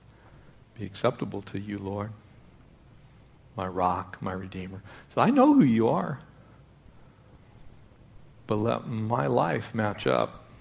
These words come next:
so that I can see you better. See, the possibility is always there. So how do we do it? Can I remind you that you live in a universe that's filled with God?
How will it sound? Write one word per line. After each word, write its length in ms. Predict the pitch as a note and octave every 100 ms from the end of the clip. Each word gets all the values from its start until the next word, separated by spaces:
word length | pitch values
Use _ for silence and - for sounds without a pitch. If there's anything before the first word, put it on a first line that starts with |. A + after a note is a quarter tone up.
| - - - - - -
so 220 | - G2+
that 60 |
I 60 | G2+
can 200 | F#2+ G2
see 180 | - C#3
you 120 | A#2+
better. 360 | G2 F#2+ G2 - - - - - - - - - - - - - - - - - -
See, 80 | C#3
the 80 | C3+
possibility 600 | G3+ F#3+ - A#2+ C3 A#2
is 100 | A2+
always 320 | A#2+ A#2 A2+
there. 320 | A#2+ A#2+ G#2 F#2 - - - - - - - - - - - - - - - - -
So 140 | -
how 140 | G#2+ G#2+
do 80 |
we 100 | G#2+
do 200 | G#2 G#2
it? 80 | G2 - - - - - - - - - - - - - - - - - - - - - - - - - - - - - - - - -
Can 140 | A2+
I 40 | A#2
remind 340 | A2+ A2+ C3
you 100 | D3
that 100 | -
you 80 | C3
live 180 | C3+ A#2+
in 60 |
a 40 | G#2
universe 520 | G#2+ B2 A#2+ C3 -
that's 140 | -
filled 240 | - A#2 G#2+
with 80 |
God? 300 | - A2+ C3